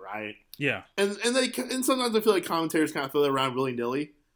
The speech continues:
Speaker 1: I feel like Alfonso Soriano is, like, the epitome of, while he was playing,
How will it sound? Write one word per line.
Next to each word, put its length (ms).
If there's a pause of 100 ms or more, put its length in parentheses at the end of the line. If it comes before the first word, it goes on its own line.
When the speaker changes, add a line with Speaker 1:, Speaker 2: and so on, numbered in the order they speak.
(360)
Speaker 1:
I 120
feel 160
like 140
Alfonso 640
Soriano 720
is, 160
like, 140
the 120
epitome 640
of, 220 (440)
while 260
he 120
was 160
playing, 640